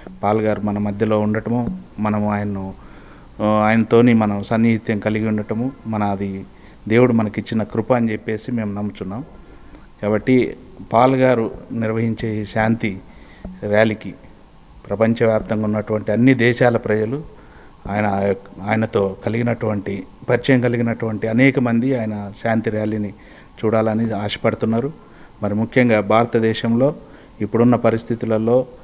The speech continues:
శాంతిని కోరుకునే ప్రతి ఒక్కరు కూడా డాక్టర్ కేఏ పాల్ గారి యొక్క, ఈ యొక్క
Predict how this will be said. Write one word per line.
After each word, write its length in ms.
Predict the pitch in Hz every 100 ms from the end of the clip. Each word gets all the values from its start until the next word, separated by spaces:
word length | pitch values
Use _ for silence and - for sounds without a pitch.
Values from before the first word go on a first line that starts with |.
| - - - -
శాంతిని 520 | 113 123 123 127 117 - - - -
కోరుకునే 440 | 123 123 123 120
ప్రతి 280 | 110 110 113
ఒక్కరు 280 | 113 - -
కూడా 340 | 117 113 147 - - - -
డాక్టర్ 300 | 107 107 110 101 -
కేఏ 200 | 127 139
పాల్ 280 | 131 120 113
గారి 220 | 110 110
యొక్క, 320 | 104 - 101 - - - - -
ఈ 140 | 110
యొక్క 220 | 110 104